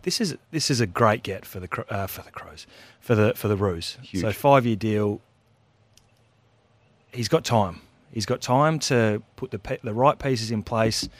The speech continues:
Speaker 1: get the right people on board. Um, he's gonna be, he's gonna, can he turn this club into a destination club?
Speaker 2: Mm.
Speaker 1: We saw it with Hawthorn,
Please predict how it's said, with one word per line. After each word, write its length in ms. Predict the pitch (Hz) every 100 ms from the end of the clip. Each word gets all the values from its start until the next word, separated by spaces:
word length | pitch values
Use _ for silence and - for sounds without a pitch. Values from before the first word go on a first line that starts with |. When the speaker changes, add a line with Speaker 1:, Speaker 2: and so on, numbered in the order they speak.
| - - _
Speaker 1:
get 140 | 117 107
the 80 |
right 280 | 110 131 139
people 440 | - 131 117 120 117
on 180 | 117 101
board. 440 | 107 104 107 101 - _ _
Um, 380 | 104 101 98 98
he's 220 | 98 92
gonna 240 | - 110 104
be, 440 | 110 107 104 95 - - - - - - - - _ _ _ _ _ _ _
he's 160 | 117
gonna, 220 | - 170 - _ _ -
can 120 | 160
he 60 | 165
turn 200 | 160 151
this 120 | 120
club 220 | - 113
into 160 | 110 104
a 40 |
destination 580 | 92 101 - 90 95 98
club? 240 | 92 85 - _ _ _ 92
Speaker 2:
Mm. 180 | 85 76
Speaker 1:
We 100 | 101
saw 200 | - 135
it 40 |
with 120 | 127 107
Hawthorn, 640 | 113 110 110 104 101